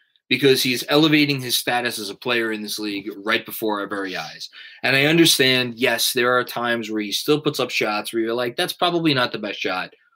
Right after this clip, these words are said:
But then we go back to the fact that, oh, wait, he's still twenty years old, and he's gonna be twenty years old until June. Um, it, it is a, it is absolutely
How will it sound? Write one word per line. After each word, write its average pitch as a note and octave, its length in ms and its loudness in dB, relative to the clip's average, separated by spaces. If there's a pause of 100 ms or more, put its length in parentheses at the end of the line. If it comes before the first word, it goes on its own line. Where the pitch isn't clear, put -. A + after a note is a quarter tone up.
(140)
But C#3 140 2
then F3+ 200 4
we E3 100 6
go D3 140 6
back B2+ 260 2
to B2+ 80 -4
the A#2+ 80 -2
fact A#2 360 0
that, G#2+ 220 -2 (420)
oh, F#3 200 6
wait, F#3 460 4 (400)
he's D3+ 280 0
still C#3+ 300 4
twenty A#2+ 320 -6
years G#2 220 -8
old, C#2 240 -18 (400)
and A#2+ 100 -4
he's A2+ 140 -6
gonna C#3+ 240 2
be C3 120 -4
twenty B2+ 280 -4
years A2+ 240 -2
old G#2+ 320 -2
until G#2 380 -8
June. E2+ 240 -16 (640)
Um, A2 580 2 (300)
it, C3 240 -4
it C#3+ 160 4
is C3 160 4
a, A2 200 0
it C3 140 2
is A#2 320 0 (160)
absolutely C3+ 960 4